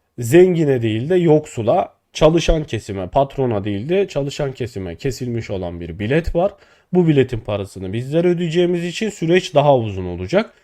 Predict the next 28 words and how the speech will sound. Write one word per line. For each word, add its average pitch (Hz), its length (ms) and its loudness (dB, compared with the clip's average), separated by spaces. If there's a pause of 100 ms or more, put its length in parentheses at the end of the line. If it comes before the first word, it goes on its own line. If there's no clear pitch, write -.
(180)
Daha 190 200 8
uzun 143 280 2
olduğu 113 340 -2
sürece 104 440 -6
de 98 100 -4
enflasyonumuz 104 760 -6
yüksek 98 400 -8
kalmaya 82 400 -8
tabii 90 260 -8
ki 69 140 -14
de 55 140 -14
devam 101 380 -4
edecek. 185 400 0 (300)
Kime 185 300 6
göre? 165 280 6
Bize 160 240 2
göre 120 200 4
yüksek 104 440 -4
ama 110 180 -2
yönetenlere 120 640 -2
göre 95 180 -2
azalan 127 520 0
bir 160 220 -4
enflasyon 165 600 -2
yapısı 165 480 -4
var 165 160 2
gibi 170 260 -4
gözükecek. 170 600 -2